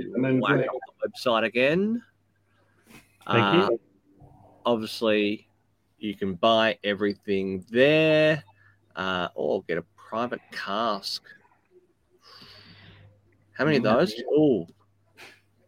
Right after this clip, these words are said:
Speaker 2: Oh, you get to choose your style and everything.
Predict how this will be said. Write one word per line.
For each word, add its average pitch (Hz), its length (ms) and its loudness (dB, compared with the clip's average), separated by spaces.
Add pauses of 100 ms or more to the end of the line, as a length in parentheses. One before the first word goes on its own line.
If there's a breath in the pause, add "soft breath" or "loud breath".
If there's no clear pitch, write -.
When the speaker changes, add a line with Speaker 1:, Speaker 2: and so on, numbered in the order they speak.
(120)
Speaker 2:
Oh, 139 80 4
you 147 100 6
get 151 120 4
to 131 100 -10
choose 151 420 2
your 107 120 0
style 127 520 -2
and 113 100 0
everything. 104 520 -2